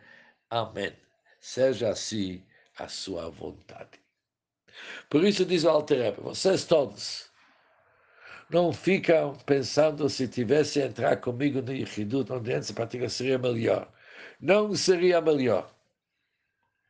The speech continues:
Abre o Tanya, ali tem uma resposta para tudo e eu estou falando com vocês através do Tanya.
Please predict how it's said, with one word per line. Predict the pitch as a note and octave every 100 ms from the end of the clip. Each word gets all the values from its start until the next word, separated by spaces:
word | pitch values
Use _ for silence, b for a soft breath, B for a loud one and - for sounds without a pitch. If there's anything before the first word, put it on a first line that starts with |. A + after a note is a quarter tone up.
| b b b b b -
Abre | E3+ D#3 D#3
o | B2
Tanya, | - D3 D3 C3+ B2+ -
ali | - A2+ C3+ D3
tem | - C3
uma | B2
resposta | A#2 G#2+ - - C#3+ - B2+
para | G#2+ F2+
tudo | - C#3 B2+
e | A#2+
eu | G#2+
estou | - G#2+
falando | - F#2+ F#2+ C3+ D#3 D#3+ D3
com | C#3+ C3 B2
vocês | A2+ G2+ - G2+ F2 E2 - B B B
através | - G2+ F2 F#2+ F#2+ F2+ D#2
do | -
Tanya. | - - -